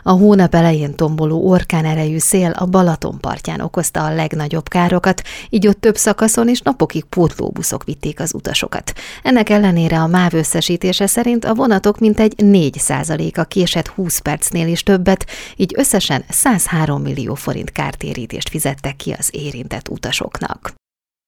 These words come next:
Megnyílt a mesterségek ünnepe a Budai Várban. A Szent Háromság téren és a Dísztéren is változatos programokkal, nemzetközi fellépőkkel és kiállítókkal várják az érdeklődőket. Ez a program is az augusztus huszadikai ünnephez kapcsolódik.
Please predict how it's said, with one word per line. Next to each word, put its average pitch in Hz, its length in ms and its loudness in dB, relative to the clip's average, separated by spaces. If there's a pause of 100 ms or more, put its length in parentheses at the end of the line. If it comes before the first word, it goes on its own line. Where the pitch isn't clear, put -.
(680)
Megnyílt 160 400 0
a 170 80 4
mesterségek 156 800 -2
ünnepe 165 440 0
a 143 80 -6
Budai 160 440 -2
Várban. 165 440 2 (260)
A 208 100 6
Szent 208 260 4
Háromság 170 500 4
téren 165 320 0
és 143 160 -2
a 151 60 -2
Dísztéren 170 600 2
is 151 140 -4
változatos 170 600 2
programokkal, 190 680 2
nemzetközi 165 640 -2
fellépőkkel 180 720 0
és 233 140 -2
kiállítókkal 127 840 -4
várják 131 400 -4
az - 100 -4
érdeklődőket. - 920 -4 (160)
Ez 196 120 2
a 185 60 6
program 170 340 2
is 175 100 0
az 175 120 0
augusztus 170 440 0
huszadikai 165 640 0
ünnephez 165 420 0
kapcsolódik. 185 680 2